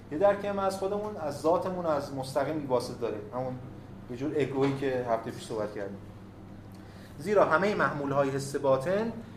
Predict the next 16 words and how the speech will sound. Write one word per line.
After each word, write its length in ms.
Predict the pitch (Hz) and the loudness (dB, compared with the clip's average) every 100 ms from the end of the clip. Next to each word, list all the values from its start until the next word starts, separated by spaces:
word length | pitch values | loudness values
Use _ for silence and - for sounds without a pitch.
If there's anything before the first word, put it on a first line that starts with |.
| - - - | -16 -10 -2
به 120 | 151 | 2
من 340 | 160 175 139 131 | 6 6 6 2
به 60 | |
عنوان 340 | 139 139 175 190 | 0 4 2 2
موضوع 360 | 160 156 240 | 0 -2 4
راجع 280 | 220 190 240 | 4 4 2
می‌شوند. 500 | 175 160 143 147 - - - - - - | 0 -2 -4 -6 -10 -16 -16 -18 -12 -6
راستم 280 | 190 214 180 | -2 0 0
میگه، 280 | 143 123 113 - 139 | -2 -4 -6 -6 -4
حرف 160 | 151 | -2
دکارت 380 | 156 147 170 170 | 0 4 6 6
هم 80 | 170 | 2
همین 140 | 180 | 2
خلطو 300 | 170 147 139 | 4 4 4
کرده 300 | 135 120 117 | 0 0 0
دیگه. 180 | 113 | -4